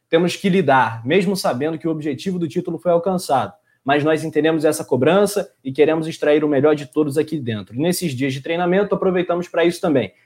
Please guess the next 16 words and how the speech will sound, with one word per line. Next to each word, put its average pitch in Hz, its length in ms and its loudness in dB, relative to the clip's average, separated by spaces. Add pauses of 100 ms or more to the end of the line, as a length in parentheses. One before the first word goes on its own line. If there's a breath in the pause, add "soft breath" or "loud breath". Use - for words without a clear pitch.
(160)
Tenho 175 200 2
certeza 160 560 2
que 151 100 -8
vai 156 160 0
servir 139 600 -2 (340)
para 151 440 6
fazer 156 360 4
os 151 140 2
ajustes 156 580 2
necessários. 156 1120 -2 (480)
Túlio, 165 420 6
quais 247 280 4
seriam 214 360 4
os 196 120 0
ajustes 180 540 -2
necessários 147 1120 -2